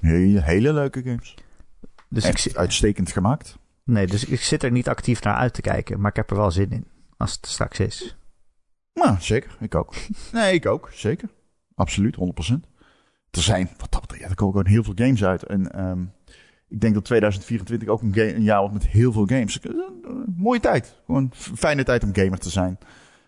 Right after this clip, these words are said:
Speaker 1: Ehm, gebeuren sowieso veel belangrijke dingen voor het medium. Je ziet het gewoon, hè, The Last of Us dat nu, ehm,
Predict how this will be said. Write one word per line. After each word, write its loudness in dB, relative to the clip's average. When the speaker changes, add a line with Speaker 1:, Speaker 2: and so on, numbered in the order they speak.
Speaker 1:
Ehm, 2
gebeuren 2
sowieso 0
veel -2
belangrijke 0
dingen -4
voor -4
het 0
medium. 2
Je -2
ziet -2
het -2
gewoon, 2
hè, 0
The -4
Last 2
of -6
Us 0
dat -8
nu, 0
ehm, 2